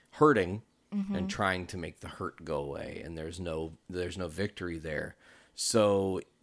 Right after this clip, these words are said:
Speaker 1: into your twenties, what's the solution to wean yourself and get yourself back right off of this?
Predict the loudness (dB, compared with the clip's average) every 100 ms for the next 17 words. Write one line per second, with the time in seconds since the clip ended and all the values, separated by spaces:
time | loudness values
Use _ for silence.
0 | _ _ _ 2 2 2 2 2 2 4
1 | 4 4 0 -2 -4 -4 -6 -12 -20 -18
2 | -16 -14 -12 0 0 0 -4 -2 2 2
3 | 2 -2 -2 -2 0 -2 -2 -2 -2 -4
4 | -8 -6 -8 -8 -4 -4 -4 _ -8 -8
5 | -6 -4 -2 -4 -8 -4 -4 -4 -8 -6
6 | -6 -6